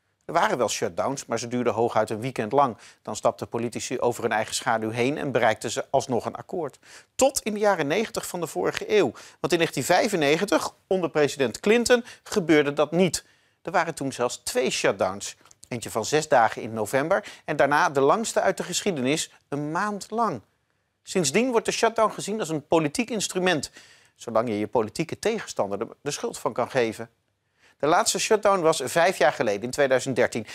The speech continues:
Toen moesten dus achthonderdvijftigduizend mensen, veertig procent van alle mensen in dienst van de overheid, verplicht met verlof. De shutdown duurde zestien dagen, kostte vierentwintig miljard dollar.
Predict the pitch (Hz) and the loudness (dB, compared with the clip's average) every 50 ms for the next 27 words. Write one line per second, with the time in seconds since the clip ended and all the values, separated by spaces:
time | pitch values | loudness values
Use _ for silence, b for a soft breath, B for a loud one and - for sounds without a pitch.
0 | B B B - 196 196 196 180 - 175 156 165 - - - - - - - 170 | B B B -2 0 0 0 -2 -2 -4 -4 -4 -4 -2 -2 -4 -2 0 -2 -2
1 | 151 127 - - - - - - 202 - - 143 123 113 127 156 - - 202 - | 0 -2 -4 -2 0 0 0 0 -2 -2 -4 -6 -4 0 2 2 2 2 -2 -4
2 | 143 117 120 131 147 170 - - - - - 254 165 - - - - - - 143 | -4 -4 -2 -2 -2 -2 -4 -6 -6 -4 -2 -2 -2 -2 -2 -6 -8 -6 -6 -4
3 | 135 - - 208 180 160 - - 139 - _ - 196 240 240 214 190 180 165 143 | -4 0 0 0 0 0 -4 -6 -8 -8 _ 4 4 4 6 4 2 0 -2 -2
4 | - - 139 120 123 131 120 - - - 107 - - 170 185 185 175 165 160 156 | -4 -4 -6 -4 -4 -4 -6 -6 -8 -6 -4 0 0 0 0 0 0 0 0 0
5 | 156 B B B B B B _ - - 135 - 127 123 117 - - - 113 98 | 0 B B B B B B _ -6 -6 -4 -2 -2 -2 -2 -2 -6 -8 -8 -8
6 | - - - - - - 151 156 151 135 - - - _ _ _ _ _ _ _ | -8 -10 -16 -8 -2 0 2 4 4 2 2 -4 -12 _ _ _ _ _ _ _
7 | _ _ _ _ - _ _ - - 135 135 - - 202 190 - 160 143 151 160 | _ _ _ _ -20 _ _ -12 -4 -2 -2 0 0 0 0 2 2 2 2 2
8 | 147 151 151 143 131 123 156 165 - - 185 180 170 180 180 180 147 - 104 B | 0 -2 -2 -2 0 0 0 -2 0 -2 -4 0 2 2 2 2 2 0 -4 B
9 | B B B B B _ - 143 - - 147 B B B B - - 208 240 233 | B B B B B _ -4 -4 -2 -2 -2 B B B B 0 2 4 4 4
10 | 214 175 - - 220 226 226 - - 143 139 131 135 139 170 165 - - - - | 2 0 0 0 0 0 -2 -4 -2 0 0 0 2 2 0 -2 -2 -4 -12 -14
11 | 113 127 - 101 95 - - | -10 -6 -2 -2 -2 -2 -2